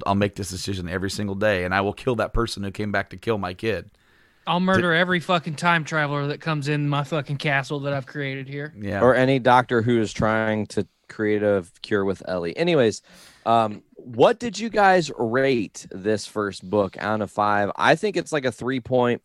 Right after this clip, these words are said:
Speaker 3: five, three point two five, kinda in that range.
Speaker 1: It's a
Speaker 3: It
Speaker 1: good
Speaker 3: sets
Speaker 1: start.
Speaker 3: a great stage,
Speaker 2: Mm-hmm.
Speaker 3: but it isn't the beef of the story that really, really drove me. I think when we, we get into book two, we're gonna be talking a lot about what made this, uh,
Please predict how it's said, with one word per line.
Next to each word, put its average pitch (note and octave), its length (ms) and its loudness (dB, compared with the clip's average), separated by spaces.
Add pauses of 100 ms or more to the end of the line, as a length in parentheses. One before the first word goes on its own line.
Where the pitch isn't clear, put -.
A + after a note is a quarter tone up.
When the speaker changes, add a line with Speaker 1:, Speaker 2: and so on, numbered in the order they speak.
(140)
Speaker 3:
five, A2 440 2
three A#2+ 180 -8
point A2 300 -2
two A#2+ 200 -8
five, A2 360 2
kinda A2+ 260 -2
in G#2 140 -4
that A2 180 0
range. G#2+ 380 0 (160)
Speaker 1:
It's C3 160 -4
a B2 40 2
Speaker 3:
It - 40 2
Speaker 1:
good D#3+ 80 0
Speaker 3:
sets B2+ 200 2
Speaker 1:
start. G2+ 160 -2
Speaker 3:
a G2+ 40 -14
great B2 300 2
stage, G2 720 0 (120)
Speaker 2:
Mm-hmm. D3+ 160 -12
Speaker 3:
but A2+ 120 6
it A2 160 0
isn't A#2+ 480 2
the G#2 240 4
beef G2+ 560 -2
of G2 160 2
the F#2 100 0
story F#2+ 380 4
that F2+ 200 2
really, F#2+ 320 6
really F#2 280 4
drove F#2 260 2
me. F2 100 -2
I F#2 100 0
think G2+ 300 -4
when F#2 100 -2
we, F#2 100 0
we F2 140 -4
get F#2 120 2
into F2+ 120 -4
book E2+ 260 -2
two, F#2+ 220 0
we're D#2 120 -2
gonna E2+ 160 -4
be E2 60 -6
talking F2 320 0
a D#2+ 40 -2
lot E2 200 2
about D2+ 200 -2
what - 160 -2
made E2 320 -4 (120)
this, D#2 320 -6
uh, B1+ 360 -2